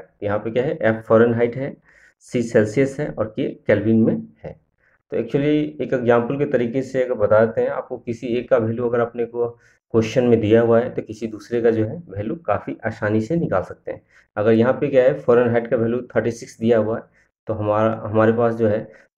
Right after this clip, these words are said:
अ, पूछा जा रहा है कि Celsius में इसका क्या value होगा। तो अपन यहाँ पे जो है काफ़ी आसानी से, अ, Celsius का value निकाल सकते हैं ये relation के माध्यम से। F minus थर्टी टू divided by हो गया नाइन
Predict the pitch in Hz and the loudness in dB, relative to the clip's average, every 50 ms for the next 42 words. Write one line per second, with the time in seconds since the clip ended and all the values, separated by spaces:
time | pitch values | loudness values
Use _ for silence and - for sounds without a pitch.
0 | - 107 101 92 - 120 110 120 131 117 120 113 110 113 127 139 151 147 151 - | -6 -6 -6 -6 -4 -4 -2 0 2 2 4 4 4 4 2 0 -2 -4 0 2
1 | 120 110 110 - 131 127 120 - 117 113 113 110 110 - 143 175 175 - - - | 2 2 2 2 -2 -4 -4 -2 0 2 2 0 0 -2 -4 -6 -6 -8 -6 0
2 | - 110 110 98 95 95 104 123 113 - 90 85 82 82 76 - _ _ _ _ | 0 0 0 0 -2 -6 -6 -8 -8 -8 -8 -8 -8 -8 -10 -12 _ _ _ _
3 | - 104 - - 101 104 104 - - _ _ _ _ _ _ _ - 101 95 110 | -12 -10 -6 -6 -6 -6 -6 -10 -14 _ _ _ _ _ _ _ -6 -4 -4 -2
4 | 110 113 123 113 110 101 95 113 143 - - _ _ _ _ _ _ _ _ _ | -2 -2 -2 -2 -2 -2 -4 -4 -8 -10 -14 _ _ _ _ _ _ _ _ _
5 | - 107 104 - 120 110 104 - - 104 107 110 110 110 - 127 160 175 - - | -2 -2 -2 0 0 0 0 0 0 -2 -2 -2 -2 -4 -4 -6 -8 -8 -10 -16
6 | _ _ _ _ _ _ _ _ _ - 98 95 92 92 90 - - - - - | _ _ _ _ _ _ _ _ _ -10 -6 -4 -4 -4 -4 -6 -8 -8 -2 0
7 | 110 98 - - 117 110 - - 110 95 98 104 120 160 175 - 98 95 87 95 | 0 0 0 -4 -6 -4 -2 -2 -2 -2 -2 -4 -6 -6 -8 -8 -10 -8 -4 -4
8 | 87 87 - - - - 139 151 - - 104 98 87 92 92 95 92 - 113 104 | -4 -4 -6 -12 -12 -10 -12 -10 -8 -4 -4 -4 -4 -4 -6 -8 -8 -8 -8 -8
9 | 101 - 175 160 117 92 90 - 95 90 87 - - - - _ _ _ _ _ | -8 -8 -8 -6 -4 -4 -4 -4 -6 -12 -14 -14 -20 -20 -20 _ _ _ _ _
10 | _ _ _ _ _ _ - 117 120 117 - - 110 107 107 110 110 - - - | _ _ _ _ _ _ -4 -2 -2 -2 -4 -6 -4 -2 -2 -2 -4 -4 -4 -2
11 | 110 107 113 107 110 - 135 175 170 - _ _ _ _ _ _ _ _ _ _ | -2 -2 -2 -4 -6 -6 -8 -10 -10 -14 _ _ _ _ _ _ _ _ _ _
12 | _ _ - 104 104 101 98 101 101 98 104 107 107 107 104 104 104 98 101 107 | _ _ -12 -8 -8 -6 -4 -2 -2 0 0 0 0 0 0 0 -2 -2 -2 -2
13 | 107 107 110 - - 113 101 101 101 110 127 156 175 - | -2 -2 -4 -6 -10 -8 -6 -4 -4 -4 -4 -6 -8 -12